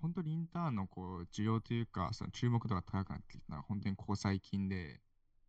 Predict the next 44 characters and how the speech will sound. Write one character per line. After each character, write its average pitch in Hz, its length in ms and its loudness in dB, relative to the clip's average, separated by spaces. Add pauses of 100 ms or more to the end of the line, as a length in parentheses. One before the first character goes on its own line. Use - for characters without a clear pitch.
(540)
ま 101 100 -8
あ、 - 20 -6
最 98 180 -8
近 101 140 -8
っ - 20 -12
て - 160 -18
言 95 80 -10
っ 82 60 -10
て - 80 -8
も - 20 -6
多 - 20 -6
分、 92 80 -12 (200)
本 143 140 -4
当 - 100 -8
に 147 180 -4
な 143 60 -8
ん 131 40 -4
か、 - 120 -4 (800)
僕 131 220 -2
が 156 380 4
そ - 120 0
の 127 60 6
聞 - 180 2
い - 20 2
た 135 100 4
限 131 240 6
り 95 60 6
で 78 100 0
は、 73 300 2
結 - 240 2
構 - 140 -2
そ - 140 -6
の、 64 1000 -6
ま 107 140 6
あ、 95 40 4
六 110 360 4
年、 135 120 8
五、 113 120 8
六 127 200 8
年 143 120 8
前 143 140 8
と - 100 -2
か - 120 -2
は、 85 320 2